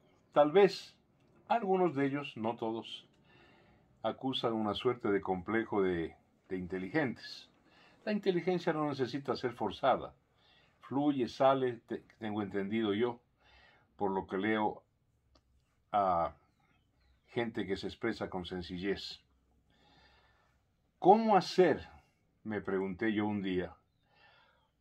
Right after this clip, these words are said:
¿cómo hacer que dé fruto el atiborro de libros que yo he leído? Eso me pregunté hace ya tiempo,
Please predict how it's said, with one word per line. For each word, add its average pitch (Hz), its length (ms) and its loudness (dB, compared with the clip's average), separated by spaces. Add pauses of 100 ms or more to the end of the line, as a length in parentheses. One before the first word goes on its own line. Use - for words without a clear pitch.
(100)
¿cómo 190 380 6
hacer 170 360 2
que 139 140 0
dé 139 200 4
fruto 127 640 -2 (420)
el 113 300 -2
atiborro 147 920 2
de 113 160 0
libros 135 800 -2 (1300)
que 104 120 0
yo 110 120 2
he 110 40 2
leído? 90 360 -2 (1500)
Eso 151 220 2
me 160 100 2
pregunté 151 580 0
hace 139 260 2
ya 131 160 0
tiempo, 127 500 0